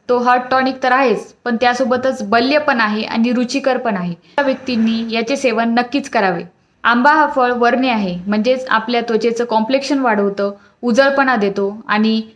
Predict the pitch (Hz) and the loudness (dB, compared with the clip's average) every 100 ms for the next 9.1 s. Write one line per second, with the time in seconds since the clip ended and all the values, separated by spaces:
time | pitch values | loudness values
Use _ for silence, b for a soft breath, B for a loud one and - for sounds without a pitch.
0 | _ 226 233 269 262 233 240 233 233 240 | _ 0 2 2 2 2 2 -2 -2 -2
1 | 208 294 - 240 226 220 - 185 185 170 | 0 0 0 -2 0 0 -2 -4 -6 -14
2 | _ _ - 277 277 277 269 269 - - | _ _ 0 2 2 2 2 0 -8 -14
3 | 208 233 240 277 262 269 269 226 220 277 | -2 0 2 2 2 0 -2 -2 0 2
4 | 277 247 233 220 220 196 196 196 226 233 | 2 2 0 -2 -2 -2 -4 -2 -2 0
5 | 220 214 233 233 233 220 233 233 B B | -2 -2 -4 -2 -2 0 -2 -2 B B
6 | - 269 254 294 294 269 226 226 208 208 | -4 0 2 2 2 0 0 0 -2 -2
7 | 202 202 233 240 240 - 233 233 233 240 | -4 -2 0 0 0 0 2 2 2 -2
8 | 226 208 226 240 247 254 262 - 202 175 | 0 -2 -2 -4 -4 -4 -6 -2 -2 -2